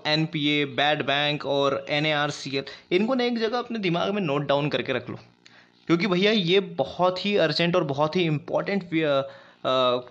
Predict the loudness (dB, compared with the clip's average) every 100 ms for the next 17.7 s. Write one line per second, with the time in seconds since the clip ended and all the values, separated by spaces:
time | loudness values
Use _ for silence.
0 | 0 2 2 2 2 2 0 -2 -4 -4
1 | -4 -4 -4 -6 -8 _ _ _ _ _
2 | -4 2 2 2 2 0 0 -2 -4 -10
3 | -16 -16 -16 -18 -20 -8 -2 0 2 2
4 | 2 2 2 2 2 2 2 2 0 2
5 | 2 2 2 2 4 4 4 4 2 2
6 | 0 2 0 0 -4 -6 -16 _ _ _
7 | _ _ _ -2 0 2 -2 -4 -2 -2
8 | 2 2 2 2 2 0 -2 -6 -10 -14
9 | _ _ _ _ -2 -2 -4 -14 _ -2
10 | 0 2 4 4 4 4 2 0 -2 2
11 | 4 2 0 0 2 0 0 0 0 0
12 | -2 0 0 0 0 2 0 0 0 2
13 | 2 4 4 4 2 2 4 4 4 4
14 | 4 4 4 4 4 4 6 4 4 2
15 | 2 2 4 4 6 4 4 4 4 2
16 | 2 0 -2 2 2 4 2 2 2 4
17 | 2 2 2 2 0 0 -2